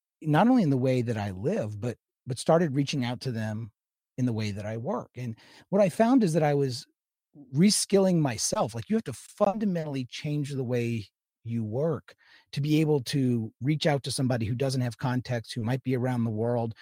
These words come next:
who has a specific expertise that can help you. And so I got really excited about this because it would support my ability to do things that were on my list or on, on a dream list that I would,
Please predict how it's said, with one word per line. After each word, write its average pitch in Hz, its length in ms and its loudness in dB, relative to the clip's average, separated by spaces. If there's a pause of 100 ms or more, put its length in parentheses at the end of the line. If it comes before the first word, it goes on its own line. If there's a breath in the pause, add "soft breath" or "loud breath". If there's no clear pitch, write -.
(120)
who 131 120 2
has 139 200 0
a 131 40 -4
specific 139 520 -4
expertise 127 720 -4
that 107 180 -6
can 110 160 -6
help 151 340 -4
you. 101 220 -2
And 104 100 -2
so 127 240 0 (320 loud breath)
I 143 60 0
got 147 240 0
really 170 240 2
excited 180 640 2
about 107 380 -4
this - 300 -12 (500)
because 160 240 6
it 175 100 6
would 160 120 2
support - 400 -2
my 165 180 4
ability 143 540 2
to 107 60 0
do 123 200 0
things 135 400 0
that 120 160 -2
were 127 180 -4
on 135 200 0
my 120 220 0
list 123 440 -4
or 107 180 -2
on, 113 220 -2
on 123 120 -2
a 110 60 -2
dream 135 400 0
list 107 240 -6
that 113 100 -6
I 107 100 -4
would, 104 200 -6